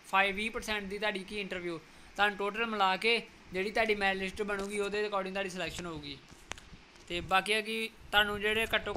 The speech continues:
ਘੱਟ ਵੀ ਜਿਹੜੇ ਨੰਬਰ ਲੈਣੇ ਆ ਤੁਸੀਂ ਚਾਲੀ ਪਰਸੈਂਟ ਤੋਂ ਵੱਧ ਲੈਣੇ ਆ। ਤੇ ਨੈਗੇਟਿਵ ਮਾਰਕਿੰਗ ਹੈਗੀ ਹੈ ਜ਼ੀਰੋ, ਜ਼ੀਰੋ ਪੁਆਇੰਟ ਪੰਜੀ ਦੀ। ਤੇ ਉਸ ਤੋਂ ਬਾਅਦ ਇਹਨਾਂ ਦੱਸਿਆ ਹੋਇਆ ਵਾ ਥੋੜ੍ਹਾ ਪ-, ਥੋੜ੍ਹਾ ਸਿਲੇਬਸ according, ਤਾਂ ਤੁਸੀਂ ਆਪ ਦੇਖ ਲਿਓ।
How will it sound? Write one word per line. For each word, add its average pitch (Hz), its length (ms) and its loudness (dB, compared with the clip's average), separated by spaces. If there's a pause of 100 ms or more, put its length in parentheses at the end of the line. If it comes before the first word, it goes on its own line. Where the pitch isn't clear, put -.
ਘੱਟ 214 160 2
ਵੀ 214 160 -4
ਜਿਹੜੇ 214 180 2
ਨੰਬਰ 190 260 -2
ਲੈਣੇ 190 300 2
ਆ 208 60 0
ਤੁਸੀਂ 202 280 -4
ਚਾਲੀ 190 260 4
ਪਰਸੈਂਟ 190 340 -4
ਤੋਂ 190 120 -2
ਵੱਧ 175 220 2
ਲੈਣੇ 165 300 2
ਆ। 156 100 -2 (360)
ਤੇ 190 120 0
ਨੈਗੇਟਿਵ 190 340 4
ਮਾਰਕਿੰਗ 208 380 4
ਹੈਗੀ 208 140 0
ਹੈ 208 40 2
ਜ਼ੀਰੋ, 196 400 0
ਜ਼ੀਰੋ 202 340 -2
ਪੁਆਇੰਟ 214 260 -2
ਪੰਜੀ 208 300 0
ਦੀ। 220 180 0 (400)
ਤੇ 185 100 -6
ਉਸ 196 140 -4
ਤੋਂ 220 100 -2
ਬਾਅਦ 208 220 6
ਇਹਨਾਂ 214 160 0
ਦੱਸਿਆ 202 300 0
ਹੋਇਆ 202 120 6
ਵਾ 190 140 2
ਥੋੜ੍ਹਾ 180 220 -2
ਪ-, 185 240 -8 (800)
ਥੋੜ੍ਹਾ 185 180 4
ਸਿਲੇਬਸ 185 400 -2
according, 196 500 -2 (340)
ਤਾਂ 190 100 -8
ਤੁਸੀਂ 190 240 0
ਆਪ 175 200 4
ਦੇਖ 180 160 0
ਲਿਓ। 220 220 2